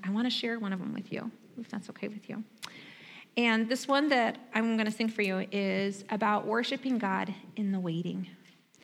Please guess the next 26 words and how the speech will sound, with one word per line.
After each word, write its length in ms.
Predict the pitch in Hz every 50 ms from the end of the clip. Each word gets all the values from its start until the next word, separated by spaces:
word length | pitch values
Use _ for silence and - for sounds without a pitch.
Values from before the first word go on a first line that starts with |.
| - - - - - - - - _ _ _ _ _ _ _ _ _ _ _ _ _ _ _
It's 100 | - -
good 320 | - - 247 254 254 247 247
to 100 | - 247
worship 380 | 220 220 214 202 - 214 202 -
God 340 | - 185 185 185 185 190 185
when 120 | 190 190
he 120 | 170 185 196
shows 380 | - - - 196 202 196 190
up 240 | 196 185 165 147 - - - - - - - - - - - _ _ _ _ _ _ _ _ -
and 140 | 196 190 185
the 80 | 180
fruit 600 | - - - - - 254 277 269 262 - - - 220 -
is 240 | 220 220 220 -
seen 360 | - 254 233 226 226 226 220 196
and 120 | 185 190
you 60 | 190
can 160 | 190 - 190 185
see 300 | - - - 247 240 240
that 220 | 220 202 170 -
God 260 | - 196 202 214 214
has, 300 | 196 202 196 190 196 - - -
uh, 120 | 196 196
done 240 | 185 185 185 185 196
some 220 | 190 220 202 185 180
marvelous 400 | 185 185 185 185 190 190 185 -
things. 380 | - 185 175 - 214 - -